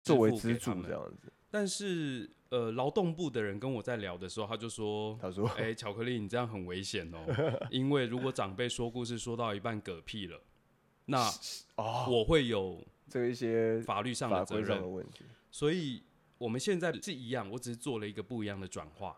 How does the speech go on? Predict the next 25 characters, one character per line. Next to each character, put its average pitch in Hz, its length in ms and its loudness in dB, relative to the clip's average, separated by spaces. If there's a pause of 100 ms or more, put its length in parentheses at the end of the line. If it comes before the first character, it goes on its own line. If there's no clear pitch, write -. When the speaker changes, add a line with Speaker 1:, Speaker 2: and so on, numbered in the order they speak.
(120)
Speaker 1:
我 120 120 6
懂， 127 160 6
我 98 140 4
懂。 85 300 0
但 147 180 6
是， 98 680 2
Speaker 2:
嗯。 - 140 4
Speaker 1:
哎， 165 40 8
其 226 140 0
实 226 80 6
我 151 80 10
好 160 180 8
奇 113 140 2
的 107 100 2
是 117 80 0
问 107 260 2
说， 80 300 -4
你 104 100 -2
为 170 160 4
什 117 120 0
么 98 80 0
是 123 120 -2
选 92 300 -4
择 73 220 -4
用 82 360 -4